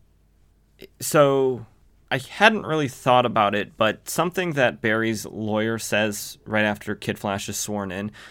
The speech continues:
she says, "I'm sure the D A subpoenaed him, Flash, no matter how much Kid Flash hated showing up here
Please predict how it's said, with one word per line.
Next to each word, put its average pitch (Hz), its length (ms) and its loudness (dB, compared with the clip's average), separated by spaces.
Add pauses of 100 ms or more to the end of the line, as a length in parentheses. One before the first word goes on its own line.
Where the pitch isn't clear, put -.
(160)
she - 200 -6
says, 107 360 0
"I'm 113 140 -4
sure 139 220 -2
the 127 80 -2
D 113 260 -2
A 110 100 0
subpoenaed 110 600 -6
him, 113 260 -2
Flash, 113 500 0
no 104 80 -4
matter 101 280 -2
how 98 180 -4
much 101 240 -4
Kid 90 180 -10
Flash 92 300 -8
hated 110 300 -2
showing 104 320 -4
up 104 140 -6
here 101 380 -2